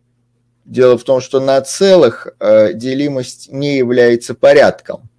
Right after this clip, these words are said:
Там есть небольшая проблема с отрицательными числами, нету антисимметричности. Если x делит y и y делит x, они не обязательно равны, но могут отличаться знаком.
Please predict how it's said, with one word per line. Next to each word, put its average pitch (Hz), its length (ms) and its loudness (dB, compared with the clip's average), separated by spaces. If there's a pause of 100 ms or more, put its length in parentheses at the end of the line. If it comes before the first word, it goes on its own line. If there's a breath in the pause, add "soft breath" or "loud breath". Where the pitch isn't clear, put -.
(320)
Там 117 220 0
есть 107 260 -4
небольшая 123 580 2
проблема 135 540 2
с - 120 -12
отрицательными 117 840 -4
числами, 110 520 -6
нету 113 300 -2
антисимметричности. 113 1120 -4
Если 101 340 -2
x 110 180 0
делит 120 420 2
y 226 400 0
и 165 140 2
y 143 260 -6
делит 120 380 0
x, 113 220 -8
они 135 220 -2
не 139 100 -2
обязательно 120 760 0
равны, 117 440 0 (480 soft breath)
но 190 80 -8
могут 151 340 0
отличаться 107 640 -4
знаком. - 420 -16